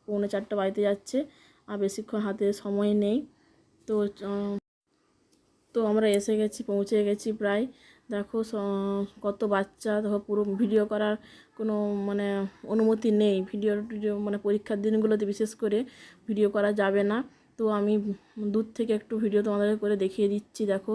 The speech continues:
এখানে তুলে, এ, রুমটাতে এখানে দেখো অ্যাডমিট, অ্যাডমিট জমা দেওয়া হচ্ছে এখানে পুরো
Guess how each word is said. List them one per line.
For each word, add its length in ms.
এখানে 320
তুলে, 300
এ, 120
রুমটাতে 440
এখানে 220
দেখো 220
অ্যাডমিট, 420
অ্যাডমিট 440
জমা 260
দেওয়া 200
হচ্ছে 320
এখানে 300
পুরো 240